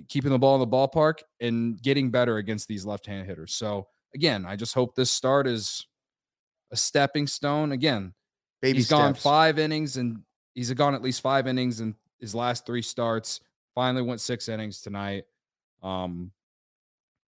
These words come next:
Speaker 1: again, the bar is low, and we should expect more considering how much money he's making. Uh, but tonight, there's not a lot to complain about other than the home runs, but thank God that they were solo shots.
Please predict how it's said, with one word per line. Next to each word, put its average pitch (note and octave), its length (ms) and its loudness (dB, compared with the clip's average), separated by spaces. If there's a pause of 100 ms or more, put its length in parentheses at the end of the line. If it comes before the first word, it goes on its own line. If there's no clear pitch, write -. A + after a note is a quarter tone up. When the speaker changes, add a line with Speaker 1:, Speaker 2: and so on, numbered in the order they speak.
(280)
Speaker 1:
again, B2+ 340 2
the G#2 80 -4
bar D3 360 6
is C3+ 140 4
low, C3 380 4
and A#2+ 100 -4
we A#2 80 -2
should D3 280 2
expect C#3 420 0
more B2 180 2
considering A#2+ 420 -4
how A#2+ 120 -2
much A#2 220 -2
money A#2+ 220 -2
he's A2+ 120 -6
making. A#2 420 -6 (480)
Uh, G2+ 200 -2
but A2 500 -2
tonight, C3+ 300 -2
there's C3 180 2
not A#2+ 220 2
a A#2 40 2
lot A2 200 0
to - 80 -12
complain G#2+ 360 -6
about G#2 280 -6
other A2 240 -2
than G#2+ 140 -4
the G2+ 80 -6
home G2 260 -8
runs, F#2+ 200 -8
but - 160 -12
thank G#2 220 -6
God F#2+ 240 -6
that F2+ 120 -10
they F#2 140 -8
were F2 100 -10
solo F2 300 -10
shots. - 460 -18